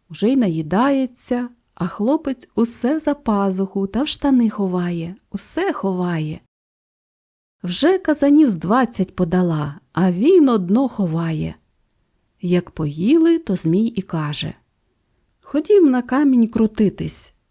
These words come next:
«А як і ти, то й ти», — каже хлопець. Змій як крутнувсь,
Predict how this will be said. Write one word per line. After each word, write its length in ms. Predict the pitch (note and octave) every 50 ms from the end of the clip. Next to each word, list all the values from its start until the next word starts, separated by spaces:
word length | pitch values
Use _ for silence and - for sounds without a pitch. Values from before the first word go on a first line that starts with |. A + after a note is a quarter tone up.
| _ _ _ _ _ _ _ _ _ _ _ _ _
«А 160 | - A3 D#4+
як 240 | G4+ F4+ B3+ - -
і 60 | F3+
ти, 240 | E3+ - - C4+ F#4+
то 140 | G4 - G3
й 80 | D#3+ D#3
ти», — 460 | - _ - G#3 A#3+ B3 A#3+ A#3 A#3 - _ _ _ _ _ _
каже 360 | _ - G#3 G3 G3 F#3 G3 F#3+
хлопець. 760 | - - F#3+ F#3+ F#3+ F3+ - - F#3 F#3 - - - - _ _ _ _ _ _ _ _ _ _ _ _ _ _ -
Змій 580 | D#3+ E3 E3+ F3 F#3 G#3+ B3+ C4+ C4 A#3+ G#3+
як 520 | G3 F#3+ A3 C4+ E4 D#4+ C#4+ B3 A#3 A#3+ _
крутнувсь, 880 | - - G#3+ A3 G#3+ - - A3+ D4 G4 F#4+ D4+ B3+ - - - -